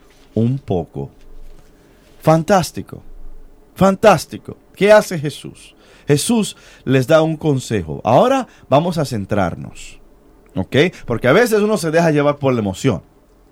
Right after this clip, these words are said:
Y, ¿verdad? Y está uno muy contento y, y, y va uno, eh, por encima de la ola, tú sabes, "Ay, qué contentura, mírame". Y a veces se, se le puede pasar la mano.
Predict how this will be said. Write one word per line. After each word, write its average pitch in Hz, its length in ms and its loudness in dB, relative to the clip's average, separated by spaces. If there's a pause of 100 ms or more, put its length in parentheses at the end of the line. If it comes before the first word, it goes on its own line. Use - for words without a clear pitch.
(500)
Y, 101 160 -2
¿verdad? 156 300 2 (180)
Y 101 120 -6
está 160 240 2
uno 180 160 0
muy 160 160 0
contento 117 880 2
y, 80 60 -6
y, 90 320 -8
y - 20 -2
va 127 200 4
uno, 160 360 0 (280)
eh, 98 200 -4
por 127 200 2
encima 160 460 2
de 147 100 4
la 123 120 6
ola, 139 440 4
tú 120 100 -10
sabes, 85 360 -6
"Ay, 110 480 0
qué 98 120 -10
contentura, 90 880 -2
mírame". 85 440 -6 (200)
Y 117 100 0
a 127 60 6
veces 160 340 0
se, - 240 -16
se 151 160 0
le 143 100 2
puede 147 280 0
pasar 143 320 0
la 170 140 2
mano. 262 480 0